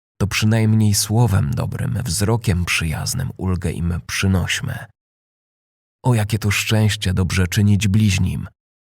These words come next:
O, zaprawdę spełniają się tu w całej pełni słowa Pana Jezusa, że lepiej jest dawać, niźli brać. Wezwanie dnia.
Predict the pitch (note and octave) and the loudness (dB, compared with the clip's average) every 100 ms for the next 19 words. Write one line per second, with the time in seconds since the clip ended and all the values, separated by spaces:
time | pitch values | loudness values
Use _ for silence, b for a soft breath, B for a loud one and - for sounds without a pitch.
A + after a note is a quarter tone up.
0 | _ - G2+ G2 F#2 - G2 G#2 F#2 F#2 | _ -8 -4 -2 -2 0 0 2 2 0
1 | G2 - - F#2+ G#2 A2 G#2 G#2 - F2 | 0 -2 0 2 2 2 2 2 0 -4
2 | - F2 - - - A2 G2+ F#2 F2+ - | -4 -6 -6 -4 -2 2 2 2 0 0
3 | G2+ G2 F#2+ F#2 F#2+ F#2 G2 G2 G2+ G2+ | 2 4 4 2 0 2 2 2 4 4
4 | G2 G2+ F#2+ - - - - _ _ _ | 4 2 2 0 -4 -8 -16 _ _ _
5 | - F#2 E2+ F#2+ G#2 G2+ F#2 F#2 F2 G2+ | -4 -2 0 0 0 0 0 0 0 0
6 | - - A1+ A2+ A2+ A2+ G#2 - - - | -2 -6 -8 0 2 2 0 -6 -10 -6
7 | - E2+ E2+ F2 G2+ F#2+ - - - - | -4 -4 -2 0 0 0 -2 -6 -10 -10
8 | _ _ _ _ _ _ _ _ _ _ | _ _ _ _ _ _ _ _ _ _
9 | _ _ _ _ - F2 F#2+ F2+ F#2+ B2 | _ _ _ _ -6 0 2 2 4 4
10 | A2+ F#2+ F#2+ F2 - - | 4 4 2 0 -4 -10